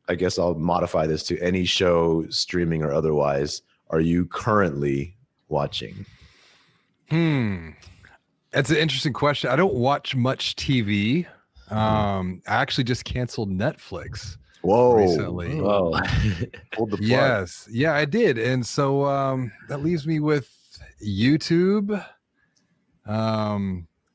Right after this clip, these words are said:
Speaker 2: I mean, maybe the one that I'm just clinging on to still is The Walking Dead.
Speaker 1: Okay.
Speaker 2: Um, and that's about it. Uh, YouTube, well, I might have to renew Netflix because, um,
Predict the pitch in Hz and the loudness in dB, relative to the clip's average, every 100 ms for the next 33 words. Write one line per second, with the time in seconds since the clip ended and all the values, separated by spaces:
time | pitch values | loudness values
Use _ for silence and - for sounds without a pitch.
0 | _ _ _ _ 110 123 120 120 131 151 | _ _ _ _ -2 2 2 2 2 2
1 | 135 110 113 123 127 117 113 104 - - | 2 2 0 0 0 0 -2 -4 -8 -16
2 | _ _ _ - 113 117 120 101 104 113 | _ _ _ -6 -2 2 2 2 0 -2
3 | - 123 - 127 127 135 110 90 92 90 | 0 -2 -2 -2 0 2 0 0 -2 0
4 | 95 110 123 98 82 90 101 76 - _ | 0 0 -2 -4 -4 -4 -4 -8 -20 _
5 | _ _ _ - 107 104 98 196 _ _ | _ _ _ -8 -4 0 -2 -4 _ _
6 | _ _ - 95 95 95 92 90 90 101 | _ _ -6 -2 0 -2 -2 -4 -4 -2
7 | 98 113 139 175 113 101 127 127 135 135 | 2 2 2 -2 -4 -4 0 2 2 2
8 | 147 151 - 147 165 165 160 160 240 - | 2 0 -2 0 0 0 -2 -2 -2 0
9 | 262 262 220 - 170 214 - - - 160 | 0 -2 -6 -2 0 0 -2 -6 -2 0
10 | 254 269 - 160 170 139 202 131 - - | 0 -2 -2 0 2 4 2 2 -2 -6
11 | 95 - - 107 117 117 123 113 113 120 | -8 -8 -12 -6 -6 -2 -4 -2 -4 -4
12 | 113 101 | -4 -6